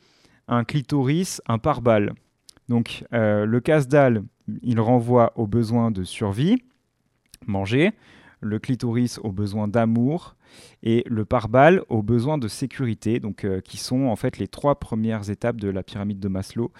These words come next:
Autre référence à la culture populaire, Annie Cordy, euh,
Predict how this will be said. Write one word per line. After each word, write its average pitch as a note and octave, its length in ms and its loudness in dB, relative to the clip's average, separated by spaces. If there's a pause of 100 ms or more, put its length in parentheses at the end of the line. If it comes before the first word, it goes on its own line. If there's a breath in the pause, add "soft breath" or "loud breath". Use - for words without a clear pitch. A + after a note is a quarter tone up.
(340 loud breath)
Autre C#3+ 300 2
référence C#3+ 560 0
à A2+ 40 2
la G2+ 100 2
culture A#2+ 420 -6
populaire, C3 600 0 (300 soft breath)
Annie F#3+ 260 6
Cordy, D3 440 0 (380)
euh, G2+ 320 2